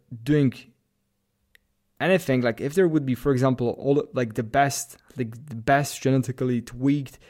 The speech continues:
and optimized individual would be who, who have the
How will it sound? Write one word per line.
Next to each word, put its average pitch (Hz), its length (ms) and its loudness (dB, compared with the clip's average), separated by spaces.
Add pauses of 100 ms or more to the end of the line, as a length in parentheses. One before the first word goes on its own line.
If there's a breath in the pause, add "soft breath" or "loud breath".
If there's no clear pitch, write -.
(420 soft breath)
and 123 140 0
optimized 131 460 0
individual 123 540 0
would 117 260 -4
be 113 260 -6 (380)
who, 120 440 -2 (240)
who 131 600 -2
have 139 340 -2
the 117 320 0